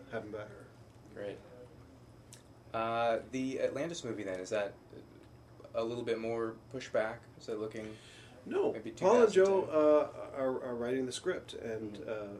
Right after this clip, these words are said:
Speaker 1: it's, it's just a question of, uh, of, uh, w-,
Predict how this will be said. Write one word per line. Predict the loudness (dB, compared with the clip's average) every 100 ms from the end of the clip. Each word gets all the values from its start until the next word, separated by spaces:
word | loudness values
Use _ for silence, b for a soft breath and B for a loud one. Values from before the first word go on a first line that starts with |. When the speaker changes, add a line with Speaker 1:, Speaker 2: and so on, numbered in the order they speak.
| -4
Speaker 1:
it's, | -4 -4 -8
it's | -8 -10
just | -10 -10
a | -8
question | -6 -6 -4 -6
of, | -6 -10 -10
uh, | -8 -8 -12 -20 -20 -20 -20 -20 -20 -20 -14
of, | -12 -10 -8
uh, | -8 -10 -16 -20 -20 -20 -20 -20 -20
w-, | -16 -16